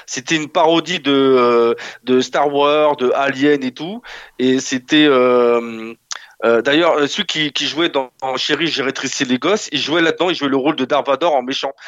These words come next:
C'est un truc un petit peu comique. Si vous pouvez regarder sur, euh, sur Internet, vous allez pouvoir. C'est sympa parce que c'était, euh, une petite parodie, euh, justement, ça s'appelle La folle histoire de l'espace.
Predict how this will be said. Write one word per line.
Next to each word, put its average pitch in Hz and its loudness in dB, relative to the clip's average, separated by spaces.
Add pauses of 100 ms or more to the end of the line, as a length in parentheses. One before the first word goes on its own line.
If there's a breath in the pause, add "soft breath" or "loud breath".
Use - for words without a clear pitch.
(120)
C'est 147 -6
un 160 0
truc 220 -8
un 170 0
petit - -12
peu 185 -2
comique. 175 0 (260 loud breath)
Si - -4
vous 165 0
pouvez 160 -4
regarder 151 -2
sur, 139 -4
euh, 123 2
sur 127 -2
Internet, 135 -2
vous 113 -14
allez 120 -6
pouvoir. 151 -2 (240 loud breath)
C'est - -6
sympa - -2
parce 165 -2
que 135 -10
c'était, 143 0
euh, 117 4 (260 loud breath)
une 139 -6
petite 175 -6
parodie, 160 0
euh, 151 2
justement, 139 -8
ça - -6
s'appelle 147 -2
La 135 2
folle - -4
histoire 151 -2
de 131 -4
l'espace. 135 -4